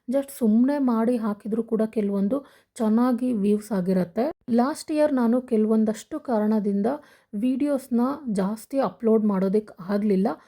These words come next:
ಆವಾಗ ನನ್ಗೆ ಸ್ವಲ್ಪನೇ ವ್ಯೂವರ್ಸ್ ಕಡಿಮೆ ಆಗ್ತಾ ಬಂದ್ರು. ಇತ್ತೀಚೆಗೆ ಮತ್ತೆ ನಾನು ರೆಗ್ಯುಲರ್ ಆಗಿ ವಿಡಿಯೋಸ್‌ನ ಅಪ್ಲೋಡ್ ಮಾಡೋದಕ್ಕೆ ಟ್ರೈ ಮಾಡ್ತಾ ಇದ್ದೀನಿ. ಯಾಕಂದ್ರೆ ಸ್ಟಾರ್ಟಿಂಗಿಂದ ಅಷ್ಟು ಕಷ್ಟಪಟ್ಟು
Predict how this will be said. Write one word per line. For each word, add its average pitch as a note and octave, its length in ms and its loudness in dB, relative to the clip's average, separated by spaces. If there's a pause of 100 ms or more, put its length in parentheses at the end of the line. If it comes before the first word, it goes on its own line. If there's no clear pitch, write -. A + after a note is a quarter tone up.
(200)
ಆವಾಗ D4 460 -2
ನನ್ಗೆ A#3+ 440 2
ಸ್ವಲ್ಪನೇ B3 840 -2
ವ್ಯೂವರ್ಸ್ A3+ 540 0
ಕಡಿಮೆ G3 380 0
ಆಗ್ತಾ G#3+ 360 -2
ಬಂದ್ರು. F#3+ 480 -2 (280)
ಇತ್ತೀಚೆಗೆ C4 680 -4
ಮತ್ತೆ A3+ 480 0
ನಾನು A#3 420 0 (240)
ರೆಗ್ಯುಲರ್ B3+ 580 2
ಆಗಿ A3 280 2
ವಿಡಿಯೋಸ್‌ನ G3+ 600 0 (160)
ಅಪ್ಲೋಡ್ A3 380 0
ಮಾಡೋದಕ್ಕೆ F#3+ 560 0
ಟ್ರೈ F#3+ 300 -4
ಮಾಡ್ತಾ G3 420 -2
ಇದ್ದೀನಿ. F#3 380 -2 (260)
ಯಾಕಂದ್ರೆ A3+ 520 0
ಸ್ಟಾರ್ಟಿಂಗಿಂದ A#3 800 -2
ಅಷ್ಟು - 520 -8
ಕಷ್ಟಪಟ್ಟು A#3 840 -6